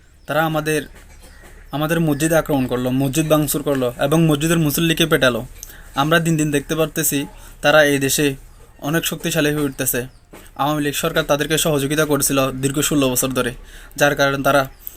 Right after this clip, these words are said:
এইসব কিছু করতেছে। কই আওয়ামী লীগ, আওয়ামী লীগ সরকার যখন ক্ষমতায় ছিল, তারা তো এই ধরনের কোনো কার্যকলাপ করে নাই। আওয়ামী লীগ সরকার যখন ক্ষমতা থেকে বিচ্ছিন্ন হলো, তারা দেখতেছি বিভিন্ন ধরনের কার্যকলাপে লিপ্ত, লিপ্ত হচ্ছে এবং বিভিন্ন, এই, বিভিন্ন মুসলিম, মুসলিমদেরকে ধরে ধরে মারতেছে এবং হত্যা করতেছে।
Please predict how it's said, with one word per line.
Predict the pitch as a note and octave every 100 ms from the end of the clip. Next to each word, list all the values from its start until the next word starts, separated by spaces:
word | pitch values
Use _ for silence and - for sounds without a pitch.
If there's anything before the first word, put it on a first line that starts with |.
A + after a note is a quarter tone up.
| -
এইসব | C#3 E3
কিছু | D#3 D#3
করতেছে। | D3 C3 C3 B2+ B2
কই | D#3 D3
আওয়ামী | D3+ D3
লীগ, | C#3+ -
আওয়ামী | C#3+ D3 C#3+
লীগ | C#3+
সরকার | E3 D#3
যখন | D#3+ E3 E3
ক্ষমতায় | D#3+ D#3 D3
ছিল, | C#3+ C#3 B2+ - - -
তারা | C#3+ C#3+
তো | D#3+
এই | D3+
ধরনের | D3+ D#3+ D#3
কোনো | D#3 D3+
কার্যকলাপ | D3+ C3 C3 B2+
করে | C3 C3+
নাই। | B2+ - - - -
আওয়ামী | B2 C#3+
লীগ | C#3+
সরকার | F3 E3 E3
যখন | E3 E3 D3+
ক্ষমতা | - E3 E3
থেকে | D#3 D#3
বিচ্ছিন্ন | C#3+ - E3 D#3
হলো, | D#3+ D#3 - - - -
তারা | C#3 D3+
দেখতেছি | D3 C#3+ D3 D3+
বিভিন্ন | C#3+ D3 D#3+
ধরনের | D#3 D#3 D#3
কার্যকলাপে | D3+ C#3 C3+ C3
লিপ্ত, | C3 C3 -
লিপ্ত | C3 C#3+ C3+
হচ্ছে | C#3 D3+ -
এবং | F3 - C#3 C#3+ D3 - - -
বিভিন্ন, | D3 D3 E3 E3 D3+
এই, | C3+ B2+ B2
বিভিন্ন | C3 C#3 D#3
মুসলিম, | D3+ C3+ - D#3 D#3 D#3
মুসলিমদেরকে | C#3+ C3+ E3 D#3 D3+ D3+
ধরে | C#3 D#3
ধরে | D3+ D3
মারতেছে | D3+ C#3 C3+ D#3
এবং | C#3 C#3
হত্যা | D3 - C#3
করতেছে। | C3+ B2 -